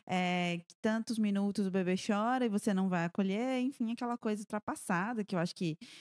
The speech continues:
ninguém mais hoje em dia faz isso. Ou se faz, tá fazendo super errado, porque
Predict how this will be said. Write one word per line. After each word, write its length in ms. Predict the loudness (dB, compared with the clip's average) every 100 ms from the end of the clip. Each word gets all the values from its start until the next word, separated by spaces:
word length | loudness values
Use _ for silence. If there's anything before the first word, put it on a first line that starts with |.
| -4
ninguém 420 | 0 2 2 2
mais 260 | 2 0 0
hoje 200 | 0 0
em 20 |
dia 220 | 2 0
faz 480 | 0 -2 0 0 -2
isso. 320 | -2 -4 -8 -4 -2
Ou 100 | 0
se 180 | -2 -4
faz, 420 | -2 0 0 -4
tá 100 | -4
fazendo 380 | -2 0 -2 -2
super 260 | -6 -4
errado, 380 | 0 2 2 0
porque 400 | -6 -4 -2